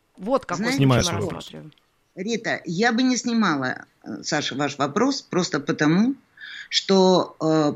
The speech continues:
Speaker 2: полное посвящение — это вещь очень опасная. И разрушение, которое происходит с самой Ольгой, это ее направленная на себя агрессия скрытая, которую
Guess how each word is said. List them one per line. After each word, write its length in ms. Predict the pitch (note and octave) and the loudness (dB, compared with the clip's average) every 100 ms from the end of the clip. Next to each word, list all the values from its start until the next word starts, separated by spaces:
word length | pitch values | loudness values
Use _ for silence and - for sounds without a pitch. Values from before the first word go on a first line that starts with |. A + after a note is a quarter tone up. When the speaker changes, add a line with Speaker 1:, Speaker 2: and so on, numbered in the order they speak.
| - | 6
Speaker 2:
полное 440 | G#3+ G#3+ F#3+ E3+ | 8 8 6 2
посвящение — 1160 | - F3+ - E3+ D#3+ - - B3 C4 G3 A#2+ G2+ _ _ _ | 0 -4 -4 -2 -2 0 2 4 4 2 0 -6 _ _ _
это 180 | F3 G3+ | -2 2
вещь 280 | G3+ G3+ G#3 | 4 4 2
очень 300 | G3+ G3 F#3+ | 0 0 -2
опасная. 800 | F3+ F#3 D3 A2 - G2+ A#1+ - _ _ _ _ _ _ _ _ _ - _ - | -2 0 0 -2 -8 -12 -12 -18 _ _ _ _ _ _ _ _ _ -20 _ 0
И 340 | A3 A3+ - | 4 4 2
разрушение, 1200 | G3+ A#3 G3+ A#3 C4+ - C#4 B3 F#3+ D3 A#2+ F#2 _ _ _ | 0 2 2 2 0 0 2 2 0 -4 -6 -12 _ _ _
которое 480 | F3+ A3 A3+ G#3+ | -12 -8 -6 -6
происходит 680 | G#3 G3 G3 F#3 G#3+ G3+ - | -6 -2 -2 -2 0 0 0
с 20 | - | -6
самой 320 | F3 E3+ D#3 | -4 -4 -6
Ольгой, 480 | - C4+ B3+ D#3 F2+ _ _ _ _ _ _ _ _ _ _ - | -2 0 0 -4 -6 _ _ _ _ _ _ _ _ _ _ -2
это 280 | A3+ A3+ | -2 0
ее 400 | A3 G#3+ F3 G#3+ | 0 0 2 2
направленная 880 | F3+ E3+ - F3+ F#3 D#3+ D#3+ D#3+ D3+ | 2 -2 -4 -2 -2 -2 -4 -4 -4
на 140 | D#3+ | -6
себя 420 | D#3 - E3 D#3+ B2+ | -6 -8 -4 -2 -2
агрессия 760 | D3 C#3+ E3+ B3+ D4+ - D#3+ | -4 -4 0 0 0 -2 -6
скрытая, 560 | C3+ - E3+ F3 - C3+ | -6 -8 -6 -6 -6 -10
которую 680 | - E3 - G#3 G3 F3 D#3 | -6 -6 0 0 0 -2 -4